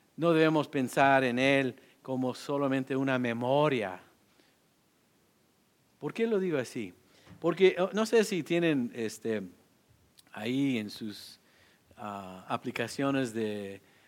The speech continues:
ah, medios sociales como Facebook o, no sé, tal vez en los textos se, se, se, se, se habla tal vez de algo, alguna tragedia. Y la gente dice: "Ay, te mando buena vibra".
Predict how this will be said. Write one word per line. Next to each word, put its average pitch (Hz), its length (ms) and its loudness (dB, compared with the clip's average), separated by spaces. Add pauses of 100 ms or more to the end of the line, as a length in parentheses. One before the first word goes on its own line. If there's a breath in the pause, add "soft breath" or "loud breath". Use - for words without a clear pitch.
(120)
ah, 107 160 -12
medios 127 420 0
sociales 120 720 0
como 101 280 -10
Facebook 120 760 -4
o, 104 320 -8 (340 loud breath)
no 139 140 -6
sé, 123 420 2
tal 135 180 2
vez 131 180 -4
en 123 120 -2
los 117 180 -8
textos 131 520 -2
se, 131 240 -10 (260 loud breath)
se, 151 280 -6
se, 160 260 -6
se, 170 340 -2
se - 140 -2
habla 190 360 8
tal 175 200 2
vez 175 200 0
de 156 180 2
algo, 147 880 2
alguna 147 420 0
tragedia. 123 680 0 (500 soft breath)
Y - 20 0
la 160 60 4
gente 170 260 2
dice: 160 320 -2 (300 loud breath)
"Ay, 196 260 2
te 196 140 2
mando 208 400 4
buena 196 340 2
vibra". 117 500 -2